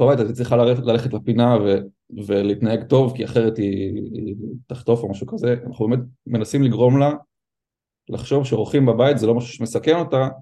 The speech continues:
וזו חוויה שהיא יכולה להיות לה נעימה ורגועה, ו-, ואין שום בעיה בחוויה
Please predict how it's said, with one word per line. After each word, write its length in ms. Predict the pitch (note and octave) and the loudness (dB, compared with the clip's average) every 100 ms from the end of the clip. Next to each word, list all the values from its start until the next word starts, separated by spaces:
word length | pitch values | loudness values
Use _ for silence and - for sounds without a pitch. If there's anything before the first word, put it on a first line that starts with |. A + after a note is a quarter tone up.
| _ _ _ _ _ _ | _ _ _ _ _ _
וזו 140 | A2+ G#2 | -6 -4
חוויה 340 | A#2+ G#2+ A2+ | 0 2 2
שהיא 160 | A#2 B2 | 2 0
יכולה 280 | A#2+ A#2 A#2 | 2 4 6
להיות 200 | A#2 A#2 | 6 4
לה 80 | |
נעימה 340 | A2 G#2+ A2 C#3 | 0 0 0 2
ורגועה, 520 | B2+ G#2 G#2+ A#2 D3 | 2 2 2 4 4
ו-, 160 | A2+ G2+ G2+ G#2 - _ _ _ _ _ _ - | 2 -4 -4 -6 -8 _ _ _ _ _ _ -6
ואין 260 | G#2 G#2 | 0 0
שום 220 | A2+ A#2 A2 | 0 0 2
בעיה 240 | G#2+ A2 | 4 2
בחוויה 340 | G2+ G2 G2 | 0 -2 -2